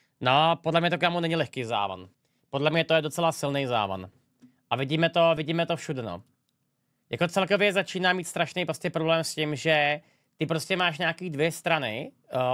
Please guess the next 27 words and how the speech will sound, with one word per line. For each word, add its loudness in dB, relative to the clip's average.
v -10
Čechách 0
a -2
na -2
Slovensku, -4
a -8
to -2
je -2
brutálně 0
progresivní -2
strana -4
a 2
potom 0
extrémní -2
konzervativci. -4
A -4
tak 2
nějak 0
mi 0
prostě 0
přijde, 0
že 4
tady 2
není 0
nic 2
jakoby 0
mezi, -2